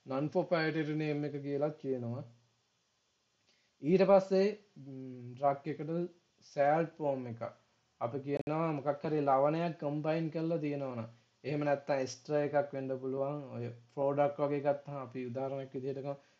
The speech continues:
සෙෆිරොක්සින් ඇසිටිල් වගේ ගමුකෝ. ඒක ෆෝ ඩ්‍රග් එකක්නේ. ඒකේ ඇසිටිල් පාට් එක වගේ එස්ටර්, එස්ටර් ඒ වගේ එකක් මොනවා හරි එහෙම කම්බයින් වෙලා තියෙනවා නම් ඒක තමයි ඊළඟට ලියන්නේ. මේකේ තියෙන්නේ, ආ, අපි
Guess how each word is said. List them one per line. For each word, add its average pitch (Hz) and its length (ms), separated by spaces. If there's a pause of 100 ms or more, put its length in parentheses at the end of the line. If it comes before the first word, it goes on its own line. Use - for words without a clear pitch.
(160)
සෙෆිරොක්සින් 156 760 (720)
ඇසිටිල් 175 540
වගේ 175 260
ගමුකෝ. 175 400
ඒක 131 200
ෆෝ 135 300
ඩ්‍රග් 156 300
එකක්නේ. 170 320 (380)
ඒකේ 127 280
ඇසිටිල් 147 480
පාට් 156 320
එක 147 80
වගේ 151 280
එස්ටර්, 147 340 (180)
එස්ටර් 151 440
ඒ 147 120
වගේ 147 260
එකක් 156 320
මොනවා 151 260
හරි 151 180
එහෙම 147 200 (480)
කම්බයින් 151 400
වෙලා 151 200
තියෙනවා 151 280
නම් 185 300 (180)
ඒක 151 220
තමයි 180 360
ඊළඟට 165 420
ලියන්නේ. 120 400 (560)
මේකේ 139 240
තියෙන්නේ, 165 340 (260)
ආ, 131 320
අපි 131 160